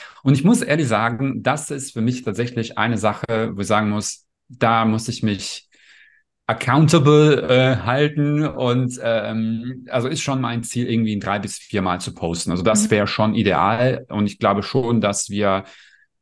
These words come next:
Speaker 1: viel sichtbarer werden, viel mehr, ähm, vor allem wenn man das tatsächlich auch strategisch macht,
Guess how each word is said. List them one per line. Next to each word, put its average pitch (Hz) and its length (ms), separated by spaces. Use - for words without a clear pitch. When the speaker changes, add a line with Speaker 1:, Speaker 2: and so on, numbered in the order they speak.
Speaker 1:
viel 143 260
sichtbarer 117 480
werden, 104 440
viel 123 240
mehr, 107 720
ähm, 107 680
vor - 180
allem 127 100
wenn 120 100
man 113 100
das 107 260
tatsächlich 113 340
auch 113 80
strategisch 107 580
macht, 107 260